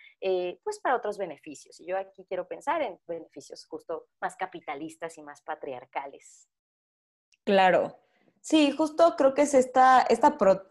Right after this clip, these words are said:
Speaker 2: prostitución del término empoderamiento, ¿no? Porque creo que justamente en este incipiente despertar y liberación sexual se ha hablado muchísimo de empoderamiento y es algo que a mí me encanta y yo, pues, en lo personal soy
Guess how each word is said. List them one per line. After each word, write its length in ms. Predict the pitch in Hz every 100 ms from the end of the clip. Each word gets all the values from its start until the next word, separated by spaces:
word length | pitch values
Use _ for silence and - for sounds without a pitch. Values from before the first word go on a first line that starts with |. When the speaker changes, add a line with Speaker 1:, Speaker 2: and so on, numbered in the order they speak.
| _
Speaker 2:
prostitución 640 | 202 202 202 - 196 220 214
del 200 | 226 226
término 420 | 185 202 208 208
empoderamiento, 840 | 175 175 165 160 165 175 180 156
¿no? 260 | 147 165 202
Porque 340 | 214 160 160
creo 220 | - 180 180
que 140 | 202
justamente 640 | 196 190 - 196 180 175 190
en 100 | 170
este 320 | 170 202 -
incipiente 920 | 180 151 165 151 170 170 190 190 180 - -
despertar 960 | 175 180 - 180 220 202 196 196 180 - _ _ _
y 540 | 220 208 202 196 190 180
liberación 640 | 180 180 175 175 196 202 202
sexual 680 | 214 208 208 185 190 -
se 160 | - 208
ha 40 |
hablado 320 | 190 196 196 175
muchísimo 520 | 170 - 170 202 180
de 60 | 165
empoderamiento 720 | 160 160 160 160 175 175 190
y 80 | 202
es 140 | 180
algo 240 | 175 170 170
que 80 |
a 60 | 156
mí 100 | 165
me 100 | 160
encanta 640 | 156 156 165 170 170 202 -
y 400 | 160 156 156 156
yo, 240 | 170 170 170
pues, 200 | 175 160
en 80 |
lo 100 | 147 151
personal 560 | 165 156 160 165 165
soy 300 | 165 175 170